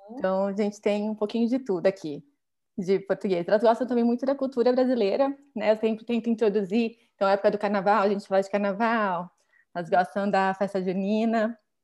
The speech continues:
Speaker 2: É... adoram comida brasileira também, arroz, feijão, farofa.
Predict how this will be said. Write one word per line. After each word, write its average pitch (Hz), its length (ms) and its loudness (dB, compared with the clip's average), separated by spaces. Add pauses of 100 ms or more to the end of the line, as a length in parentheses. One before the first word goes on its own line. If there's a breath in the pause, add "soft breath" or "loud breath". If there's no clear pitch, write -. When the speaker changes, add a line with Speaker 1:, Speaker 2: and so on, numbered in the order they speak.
(560)
Speaker 2:
É... 160 600 -6 (260)
adoram 208 280 4
comida 208 280 2
brasileira 180 560 2
também, 185 300 -6
arroz, 196 240 -4
feijão, 202 380 -2
farofa. 214 640 4